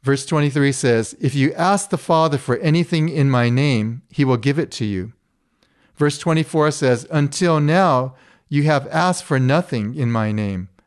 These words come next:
Ask," and this verb means to keep asking, "and you'll receive, so that your joy may be made full." Verse twenty-six says,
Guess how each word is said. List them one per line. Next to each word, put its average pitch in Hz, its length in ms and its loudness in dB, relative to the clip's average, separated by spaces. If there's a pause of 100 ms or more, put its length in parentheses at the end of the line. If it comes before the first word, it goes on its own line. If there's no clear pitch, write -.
(200)
Ask," 151 640 -2 (200)
and 123 120 -2
this 131 160 0
verb 143 320 0
means 127 280 -2
to 120 100 -6
keep 196 300 -4
asking, 113 580 -4 (400)
"and 139 180 2
you'll 160 180 2
receive, 151 760 -2
so 220 380 0
that 117 360 -2 (260)
your 120 160 -2
joy 160 540 0 (220)
may 131 160 0
be 127 140 0
made 127 260 0
full." 127 500 -2 (1300)
Verse 147 180 0
twenty-six 156 560 -2
says, 117 400 -2